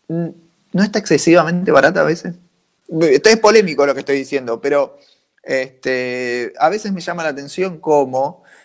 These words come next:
eh, las editoriales tienen tiradas chicas, que deben ser más caro, obviamente, tirar mil ejemplares que tres mil. Y, y digo, trescientos pesos editorial-, ediciones muy baratas.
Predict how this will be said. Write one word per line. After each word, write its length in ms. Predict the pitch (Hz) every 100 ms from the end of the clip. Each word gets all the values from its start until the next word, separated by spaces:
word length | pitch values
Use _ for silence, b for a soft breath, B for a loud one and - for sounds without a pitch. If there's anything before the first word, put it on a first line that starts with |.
| b
eh, 560 | 110 120 107 107 98 _ _
las 280 | 123 113 -
editoriales 480 | 120 113 110 143 139
tienen 200 | 135 123
tiradas 380 | 110 113 113 -
chicas, 600 | 160 185 165 160 175 -
que 100 | -
deben 180 | 117 120
ser 180 | - 120
más 240 | 120 117
caro, 760 | - 127 123 117 110 - - - _ -
obviamente, 500 | 120 120 127 135 120
tirar 460 | 120 123 117 - _
mil 200 | - 131
ejemplares 520 | 135 - 117 123 127 120
que 140 | 117
tres 240 | - 120
mil. 280 | 131 208 226 B B B B B -
Y, 1080 | 156 135 131 127 127 127 123 123 120 120 -
y 100 | 139
digo, 580 | 131 127 117 113 - _ _ _ _
trescientos 520 | - 120 151 143 123
pesos 420 | - 135 131 117 -
editorial-, 480 | 110 113 127 135 -
ediciones 480 | 120 120 123 156
muy 200 | 135 151
baratas. 560 | 147 131 151 139 104 110